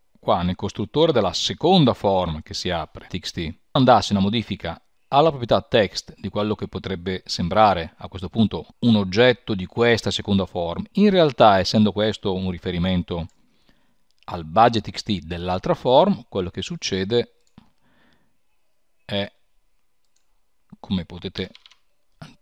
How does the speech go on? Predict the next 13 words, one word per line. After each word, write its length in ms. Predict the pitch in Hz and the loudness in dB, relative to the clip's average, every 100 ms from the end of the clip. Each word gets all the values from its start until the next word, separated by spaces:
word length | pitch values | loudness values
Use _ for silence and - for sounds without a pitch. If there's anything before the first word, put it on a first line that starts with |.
| _ _ _ _ _ - | _ _ _ _ _ -10
anticipare 840 | 85 - - 113 92 98 117 139 | -10 -10 -10 -4 0 2 2 0
a 100 | 113 | -4
questo 260 | - 85 113 | -14 -12 -12
punto, 560 | 95 90 - 170 - _ _ _ _ _ _ _ - | -6 -4 0 -2 -2 _ _ _ _ _ _ _ -4
clicco, 600 | 147 147 - 190 202 - | 0 0 -2 -2 -2 -4
arrivo 320 | 107 110 131 | -4 -2 -2
qua, 220 | 117 139 | 2 4
metto 300 | 139 101 131 | 4 2 -2
Z 240 | 107 120 123 | 0 0 2
e 140 | 160 | 0
cambia 320 | 123 95 87 - | 2 0 0 -6
questa 1120 | - 151 - - _ _ _ _ _ 87 80 | 4 4 4 -2 _ _ _ _ _ -6 -4
budget. 680 | 85 82 78 82 78 _ | -4 -4 -8 -12 -12 _